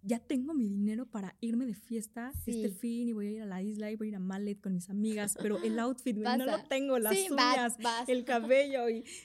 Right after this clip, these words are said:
Speaker 1: y mil cosas. No, o sea,
Speaker 2: No,
Speaker 1: primero
Speaker 2: sí.
Speaker 1: ten en cuenta las inversiones, ¿sabes?
Speaker 2: Claro.
Speaker 1: Y en un futuro tú misma te lo vas a agradecer. O sea,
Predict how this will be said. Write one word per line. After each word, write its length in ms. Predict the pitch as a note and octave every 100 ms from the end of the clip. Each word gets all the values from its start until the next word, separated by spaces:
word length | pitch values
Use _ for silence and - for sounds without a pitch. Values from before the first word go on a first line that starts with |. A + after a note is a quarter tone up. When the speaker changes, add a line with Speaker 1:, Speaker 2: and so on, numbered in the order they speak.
| -
Speaker 1:
y 160 | B3 B3
mil 220 | C#4 D4+
cosas. 380 | C#4 A#3+ G#3 -
No, 180 | G#3 E3+
o 60 | F3+
sea, 200 | F#3+ F3+
Speaker 2:
No, 360 | F3+ E3+ F3 A#3
Speaker 1:
primero 260 | B3 D4
Speaker 2:
sí. 40 | E4+
Speaker 1:
ten 140 | B3+
en 100 | A#3+
cuenta 520 | A#3 A3 A3 A#3 - -
las 200 | F3+ E3+
inversiones, 640 | E3+ D#3+ - E3 - - -
¿sabes? 360 | - F3 G#3 G3
Speaker 2:
Claro. 180 | A#3+ G#3 - _ _ _ _
Speaker 1:
Y 280 | A#3 A#3 - _ _ -
en 140 | A#3
un 80 | C4
futuro 440 | C4 - B3+ C#4 -
tú 100 | - A#3+
misma 400 | A3+ A3 A3 A3
te 80 |
lo 80 | F3+
vas 160 | E3+ -
a 40 |
agradecer. 480 | F3+ E3 F3 E3 - -
O 60 | F#3
sea, 280 | F3+ E3